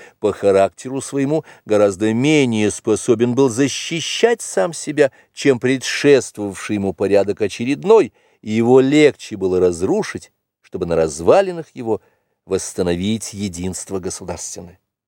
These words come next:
Поэтому удельный порядок стал переходной политической формой, посредством которой русская земля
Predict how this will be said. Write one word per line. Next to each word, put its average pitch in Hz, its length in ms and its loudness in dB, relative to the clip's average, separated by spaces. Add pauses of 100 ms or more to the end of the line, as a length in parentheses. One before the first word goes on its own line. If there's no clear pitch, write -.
(580)
Поэтому 107 480 2
удельный 165 640 2
порядок 98 600 -4 (260)
стал - 540 0
переходной 196 880 -2
политической 180 720 -12
формой, 101 680 0 (260)
посредством 170 880 0
которой 107 500 -2 (360)
русская 110 760 2
земля 104 680 2